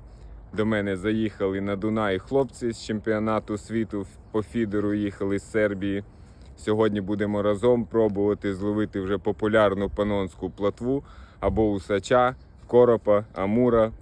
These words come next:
поддуста, язя. Тут на Дунаї, якщо клювання, то завжди, завжди якась різна риба. Так що, хто ще не підписаний, приєднуйтеся. Кому не шкода, поставте лайкосик,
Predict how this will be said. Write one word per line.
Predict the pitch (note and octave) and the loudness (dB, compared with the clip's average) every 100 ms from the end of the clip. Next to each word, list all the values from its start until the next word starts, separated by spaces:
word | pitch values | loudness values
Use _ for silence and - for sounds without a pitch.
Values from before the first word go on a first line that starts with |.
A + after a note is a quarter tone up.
| - | -8
поддуста, | G#2 G2 F#2 B2 B2 - G#2 G#2 G2+ | -2 -2 0 0 0 0 -2 -2 -2
язя. | F#2+ G#2 G2+ A#2 A#2+ - - - - | -2 0 2 2 0 -6 -20 -20 -8
Тут | G#2 F#2 | -6 -4
на | G#2+ | -2
Дунаї, | A2 A#2 B2 B2 A#2 A2+ | -2 0 2 4 4 2
якщо | A2+ G2 - A#2+ | 0 -4 -4 -2
клювання, | - A#2+ A#2 C3+ C3 A#2+ | -2 -4 4 6 6 4
то | A2 G#2 G2+ - - - - | 0 0 -2 -4 -18 -20 -18
завжди, | F#2+ A#2+ B2+ A2+ A#2+ A#2 | 0 6 6 4 0 0
завжди | G#2+ C#3+ C#3+ B2+ | 4 4 4 4
якась | C3 A#2 B2+ A#2+ | 2 4 4 2
різна | A#2+ B2+ A2 A#2 | 0 0 2 2
риба. | G#2+ G2+ E2 E2 - - - - - | 2 0 -2 -6 -8 -16 -20 -20 -4
Так | A2 G#2+ | -2 0
що, | - F#2+ - - - - - | -2 -4 -6 -16 -20 -20 -20
хто | - - C#3 | -12 -2 0
ще | - | 2
не | C#3 | 0
підписаний, | C3 C#3 B2 - C#3 - B2 A#2 | 0 -2 -2 -2 -2 0 0 0
приєднуйтеся. | A#2 C3 D3 C#3+ C#3 A#2 B2+ - B2+ B2+ - - - - - - - - | 0 2 4 4 2 -2 -4 -2 -4 -4 -12 -20 -20 -20 -20 -20 -20 -4
Кому | A2 A#2 A#2 | 0 2 2
не | G#2+ | 0
шкода, | G2+ G2+ B2 G#2+ | -2 2 2 2
поставте | G2 G#2 - A2+ G2+ G#2 | 0 -4 -2 0 0 0
лайкосик, | G#2 B2+ B2 D3 C#3 - | 2 2 2 2 2 0